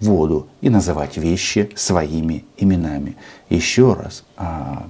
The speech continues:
потери территории возможны. Здесь потеряли, там захватили. И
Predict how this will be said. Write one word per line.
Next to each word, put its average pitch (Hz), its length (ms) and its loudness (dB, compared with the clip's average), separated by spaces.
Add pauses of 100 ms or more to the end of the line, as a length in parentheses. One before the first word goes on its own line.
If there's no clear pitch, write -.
(120)
потери 135 420 0
территории 113 520 0
возможны. 101 800 0 (280)
Здесь 92 320 2
потеряли, 101 680 4 (200)
там 110 180 2
захватили. 90 720 -2 (560)
И 73 400 -2